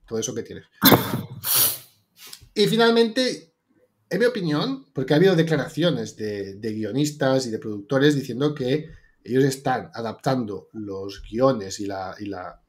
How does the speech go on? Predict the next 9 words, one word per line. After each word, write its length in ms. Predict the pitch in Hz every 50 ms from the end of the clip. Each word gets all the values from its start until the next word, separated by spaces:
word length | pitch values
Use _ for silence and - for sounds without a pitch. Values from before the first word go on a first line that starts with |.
| _ _
la 120 | - -
producción 200 | - 110 110 131
de 60 | 147 143
las 100 | 139 147
películas 540 | - 147 175 170 165 - 98 92 - _ _ _ _ _ - - - - _ _ _ _ _
a 140 | - 110 104
la 80 | 104 110
situación 320 | 120 110 - - 127 127
actual 560 | 123 - - 139 135 135 156 170 165 - -